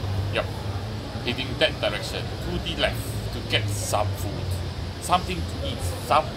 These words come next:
makan. So what shall I get?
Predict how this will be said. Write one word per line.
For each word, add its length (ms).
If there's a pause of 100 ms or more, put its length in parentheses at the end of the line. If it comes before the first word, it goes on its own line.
(240)
makan. 360 (2500)
So 180
what 260
shall 280
I 60 (100)
get? 140